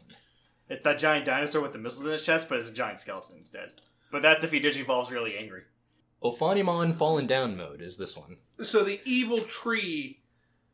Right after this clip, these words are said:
Speaker 3: takes advantage of the fact that the young girl is feeling a little bit depressed about the fact that her brother just died, and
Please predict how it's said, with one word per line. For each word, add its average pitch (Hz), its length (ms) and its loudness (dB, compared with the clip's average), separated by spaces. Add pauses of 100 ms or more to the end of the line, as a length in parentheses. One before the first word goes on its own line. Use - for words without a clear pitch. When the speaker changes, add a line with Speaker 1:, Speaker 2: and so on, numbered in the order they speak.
(460)
Speaker 3:
takes 214 300 4
advantage 196 480 2
of 180 140 -6
the 175 100 -6
fact 175 300 2
that 170 240 -4
the 170 100 -8
young 180 260 2
girl 175 480 2
is 160 500 -2
feeling 170 460 0
a 160 40 -2
little 175 300 0
bit 165 280 -2 (1080)
depressed 185 540 2
about 170 160 0
the - 60 -10
fact 170 260 2
that 170 100 -4
her 151 100 -4
brother 170 320 2
just 147 280 -8
died, 127 440 -6 (1000)
and 165 360 0